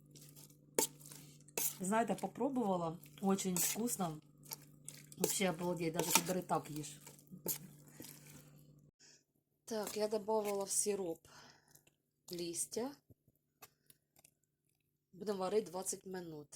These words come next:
Понаблюдаємо. Вот, варення у нас прокипіло двадцять минут. Какой вот розовий цвіт. Будемо закатувати у баночки. Ви можете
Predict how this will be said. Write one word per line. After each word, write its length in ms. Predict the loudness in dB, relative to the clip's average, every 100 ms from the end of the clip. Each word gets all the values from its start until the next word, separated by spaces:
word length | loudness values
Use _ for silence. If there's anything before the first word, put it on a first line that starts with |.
| -20 -20 _ _
Понаблюдаємо. 720 | -10 -10 -8 -8 -6 -6 -8 -14 _ -20 -12 -10 -10 -12 -20 -20 -20 -16 -16 -16 -18 -14 2
Вот, 260 | 4 6
варення 380 | 6 6 6 4
у 20 |
нас 200 | 0 -2
прокипіло 680 | -2 -4 -2 -4 -2 0 0
двадцять 440 | 2 2 2 -2
минут. 540 | -4 -6 -4 -4 -6 -14 -18 _ -20 -20 _ _ -20 -14
Какой 300 | -14 -4 -4
вот 180 | -2 -6 _ _ _
розовий 500 | -6 -2 0 0 -2
цвіт. 400 | 0 2 4 2 -2 -14 -20 _ _ _ _ _ _ _ -20 -20 -20 _ _
Будемо 200 | 0 4
закатувати 560 | 6 6 4 4 -2 -2
у 20 |
баночки. 600 | -2 -2 -2 -6 -6 -6
Ви 180 | 2 4
можете 540 | 4 4 4 6 4